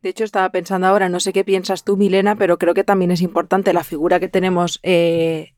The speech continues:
nosotras. Quiero decir, si es a ti, a la persona que le está sucediendo algo, también el poderle expresar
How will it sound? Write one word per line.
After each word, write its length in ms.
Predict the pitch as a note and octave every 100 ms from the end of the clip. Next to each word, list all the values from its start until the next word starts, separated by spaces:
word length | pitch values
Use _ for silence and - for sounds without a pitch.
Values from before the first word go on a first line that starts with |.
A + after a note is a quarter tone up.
| -
nosotras. 800 | F#3+ F3 - G3 G3 F#3 G3 -
Quiero 180 | - F3+
decir, 300 | F3 - E3+
si 180 | - F3+
es 200 | F3 -
a 180 | - F#3
ti, 200 | - G#3
a 40 | F3
la 100 | E3
persona 300 | F3 F3+ F3
que 80 |
le 60 | F#3
está 180 | - F#3
sucediendo 560 | F#3 G3 F3+ F#3 F3
algo, 300 | F#3+ F#3+ G#3+ - - - -
también 260 | F3+ F3+
el 100 | F#3+
poderle 340 | F#3+ F3 F3 G3
expresar 680 | - - F3 - G3 F#3